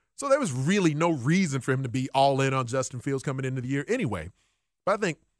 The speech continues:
regardless of how deep a belief he had in this quarterback who he'd barely ever interacted with, let alone actually saw play in games in person while he was managing him as the Bears general manager,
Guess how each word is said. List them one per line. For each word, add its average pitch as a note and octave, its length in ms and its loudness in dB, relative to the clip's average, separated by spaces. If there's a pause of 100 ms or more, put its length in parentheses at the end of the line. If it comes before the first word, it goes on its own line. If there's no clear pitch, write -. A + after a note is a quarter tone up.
(160)
regardless D#3 720 2
of G3 200 0
how C#3 200 2
deep C#3 320 -4
a C#3 60 2
belief B2 380 -6
he C#3+ 140 -6
had G3 420 -2 (300)
in D3+ 140 -2
this D3 180 0
quarterback C3+ 600 2 (360)
who C#3 100 0
he'd C#3 240 -2
barely C#3 360 2
ever C3 200 -2
interacted C3 580 0
with, A#2+ 220 -6
let C3 160 0
alone D3 260 2
actually C3+ 300 -4
saw C#3+ 340 2 (340)
play D3 220 0
in B2+ 140 -6
games C3+ 500 -2
in C3+ 180 -6
person C#3+ 440 0
while B2+ 160 -4
he C#3 120 -2
was A2+ 140 -6
managing B2+ 400 -4
him B2 160 -4
as A#2 140 -4
the G#2+ 60 -10
Bears B2 280 0
general A#2+ 260 -4
manager, B2 460 -6